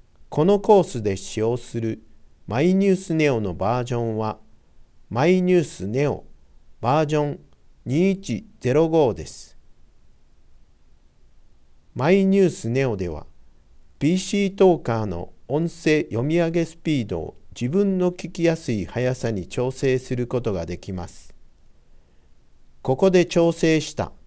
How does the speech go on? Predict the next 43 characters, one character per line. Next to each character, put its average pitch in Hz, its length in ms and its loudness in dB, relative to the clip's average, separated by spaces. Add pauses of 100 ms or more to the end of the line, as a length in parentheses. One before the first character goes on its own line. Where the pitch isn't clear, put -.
(200)
ピ 170 180 2
ー - 20 -
シ 196 260 0
ー 185 80 -2
ト 165 220 4
ー - 40 -4
カ 104 200 -2
ー - 20 -2
の 92 300 -4
音 135 180 -4
声 147 320 2
ス - 140 -12
ピ 123 220 -2
ー - 40 -6
ド 82 140 -6
は、 - 160 -10 (640)
マ 127 160 2
イ 175 120 4
ニ 170 140 0
ュ 165 40 2
ー - 20 0
ス 151 180 -6
ネ 143 160 4
オ 113 60 2
を 90 320 -4
終 151 360 -2
了 160 220 4
し - 140 -10
て 127 140 2
も 90 200 -4 (440)
変 160 260 0
更 175 240 2
さ 170 180 4
れ 160 140 4
る 156 80 0
こ 156 140 0
と 180 140 2
は 151 140 8
あ 95 60 0
り 95 100 -2
ま 101 160 -4
せ 95 180 -6
ん。 90 120 -10